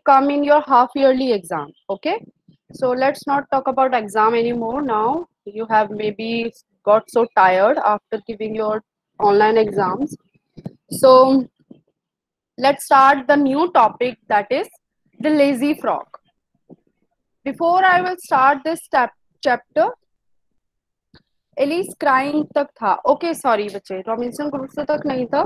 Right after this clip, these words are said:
सॉरी, क्राइंग तक था। और रॉबिन्सन क्रूसो के बाद जितने भी आप जो चैप्टर हैं, वो हम हाफ ईयरली के लिए प्रिपेयर करेंगे। ठीक है, thank you, एलिस।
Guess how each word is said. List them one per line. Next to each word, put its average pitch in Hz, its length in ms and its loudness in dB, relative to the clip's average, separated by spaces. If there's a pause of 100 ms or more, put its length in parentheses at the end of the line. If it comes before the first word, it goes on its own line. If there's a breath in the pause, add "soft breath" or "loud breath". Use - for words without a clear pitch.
सॉरी, 214 280 0 (140)
क्राइंग 240 420 2
तक 330 100 -2 (140)
था। 269 100 6 (680 soft breath)
और 254 120 6
रॉबिन्सन 269 540 2
क्रूसो 285 400 -4
के 277 200 -8
बाद 233 240 0
जितने 233 300 -6
भी 285 100 -4
आप 277 140 0 (200)
जो 269 220 2
चैप्टर 254 480 0
हैं, 311 120 -4
वो 381 100 0
हम 330 240 2
हाफ 226 240 4
ईयरली 233 280 -2
के 233 120 -2
लिए 226 240 -4
प्रिपेयर 180 440 -4
करेंगे। - 460 -10 (480)
ठीक 269 160 -2
है, 247 140 0
thank 277 220 -2
you, 294 80 0
एलिस। 262 460 -4